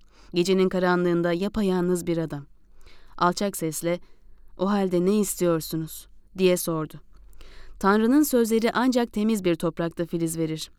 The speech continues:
dedi Abel. "Onların tanrılarına inandığın sürece senin yüreğinde filizlenmeyecektir." Tanrı'nın sözleri.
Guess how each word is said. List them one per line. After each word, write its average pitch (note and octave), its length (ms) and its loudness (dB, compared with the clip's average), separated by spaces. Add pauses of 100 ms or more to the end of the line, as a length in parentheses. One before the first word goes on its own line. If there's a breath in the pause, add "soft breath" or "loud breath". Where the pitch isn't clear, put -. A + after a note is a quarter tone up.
(100)
dedi D#3+ 220 -2
Abel. D3+ 280 -8 (460 loud breath)
"Onların A3 400 4
tanrılarına G#3+ 580 0
inandığın G3 500 2
sürece G3+ 460 -2 (180 soft breath)
senin A#3+ 340 2
yüreğinde G3 480 2
filizlenmeyecektir." F3+ 1160 0 (880)
Tanrı'nın F#3+ 500 2
sözleri. D#3+ 580 -4